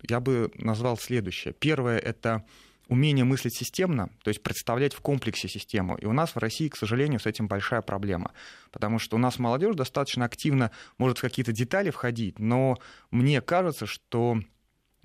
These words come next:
такого вот кругозора, который был в свое время, мы щас не, не имеем. Это даже подтверждается данными, связанными с научной грамотностью, которую мы мониторим достаточно долго. Она у нас не очень высокая.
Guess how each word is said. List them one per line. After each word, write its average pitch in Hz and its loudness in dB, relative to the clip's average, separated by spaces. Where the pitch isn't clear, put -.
такого 120 0
вот 120 -4
кругозора, 123 2
который 113 -2
был 113 0
в - -6
свое 107 2
время, 101 0
мы 110 2
щас - -2
не, 123 2
не 123 2
имеем. 107 2
Это 120 -2
даже 113 0
подтверждается 110 -2
данными, 123 -2
связанными 110 0
с - 0
научной 107 2
грамотностью, 107 -4
которую 98 -2
мы 98 -4
мониторим 101 0
достаточно - -6
долго. 87 -4
Она 113 0
у 110 0
нас - -6
не 117 2
очень - -4
высокая. - -10